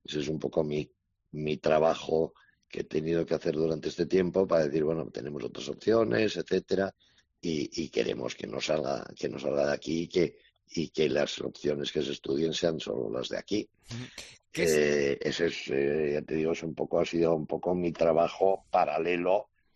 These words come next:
Speaker 1: al, al, al trabajo de, de, de, bueno, de la opción Cataluña.
Speaker 2: Ujú. Eh, eh, ¿qué significa, eh, albergar la Ryder Cup?
Speaker 1: Pues significa,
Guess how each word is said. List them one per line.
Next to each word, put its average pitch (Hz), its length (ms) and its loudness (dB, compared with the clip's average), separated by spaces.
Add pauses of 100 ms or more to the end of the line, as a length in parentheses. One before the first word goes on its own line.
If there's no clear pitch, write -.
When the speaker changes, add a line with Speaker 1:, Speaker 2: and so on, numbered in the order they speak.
(180)
Speaker 1:
al, 76 360 -4
al, 71 320 -6
al 76 240 -6
trabajo 76 560 -2
de, 69 300 -4
de, 62 680 -12 (240)
de, 58 320 -14 (100)
bueno, 87 220 -6
de 80 120 -4
la 65 100 -2
opción 73 260 -6
Cataluña. - 520 -10 (180)
Speaker 2:
Ujú. 123 160 -8 (300)
Eh, 120 320 -2
eh, 123 200 -10
¿qué 220 140 -2
significa, 135 840 -6
eh, 104 1000 -6 (140)
albergar 117 520 0
la 107 180 2
Ryder 98 360 -6
Cup? 78 260 -14 (1500)
Speaker 1:
Pues 95 500 4
significa, 107 720 0